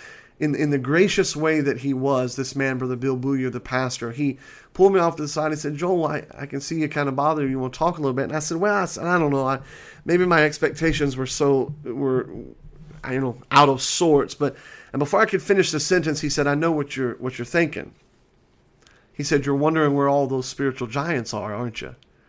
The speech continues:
He was right. Because when I was over there, the church was consumed over there with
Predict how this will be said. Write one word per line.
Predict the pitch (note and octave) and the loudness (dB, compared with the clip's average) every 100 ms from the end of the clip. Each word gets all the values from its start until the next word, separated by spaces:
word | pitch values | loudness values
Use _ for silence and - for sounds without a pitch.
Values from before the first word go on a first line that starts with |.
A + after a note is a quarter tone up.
| _ _ | _ _
He | E3 | -2
was | F3 C3+ | 0 0
right. | D3+ F#3+ C3 D2+ - - - - _ _ _ _ _ _ _ _ _ _ _ _ - | -2 -2 -6 -8 -14 -20 -20 -20 _ _ _ _ _ _ _ _ _ _ _ _ -8
Because | C3+ D#3 | -2 0
when | C#3+ | 2
I | C3 | 2
was | B2 A#2+ | 0 0
over | C#3+ F#3 | 0 0
there, | D#3 B2 A#2+ C3 - - - _ _ - - - | 0 0 -2 -4 -8 -20 -20 _ _ -20 -20 -18
the | A2+ | -16
church | - C3+ D3 D3+ | -6 0 0 -2
was | A#2+ | -8
consumed | - A#2 - - C#3+ D3 D3+ | -6 -6 -4 -2 -2 0 0
over | C3 B2 | -2 -2
there | A#2+ C3 | -2 -2
with | C#3+ A#2+ - - | -2 -4 -6 -20